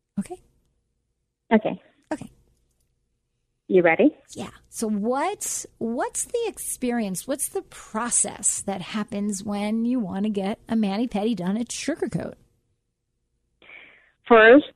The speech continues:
Speaker 2: when you make your appointment, when you come in, we, we, if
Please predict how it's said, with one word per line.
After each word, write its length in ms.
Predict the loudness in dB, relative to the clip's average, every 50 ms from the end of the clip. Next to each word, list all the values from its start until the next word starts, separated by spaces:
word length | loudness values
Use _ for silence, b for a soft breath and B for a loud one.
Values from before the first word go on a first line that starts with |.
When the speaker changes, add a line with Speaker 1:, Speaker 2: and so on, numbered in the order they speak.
| 4 6
Speaker 2:
when 280 | 8 8 10 8 8
you 80 | 10 10
make 200 | 8 8 8 8
your 100 | 8 8
appointment, 720 | 8 6 6 6 6 6 8 8 8 8 8 8 6 6 4 B B B B B B -20 _ 0
when 360 | 4 4 6 6 4 4 4
you 120 | 4 2 2
come 260 | 4 4 6 8 8
in, 280 | 8 8 8 8 8 8
we, 240 | 6 4 4 4 4
we, 160 | 4 4 4
if 60 | 4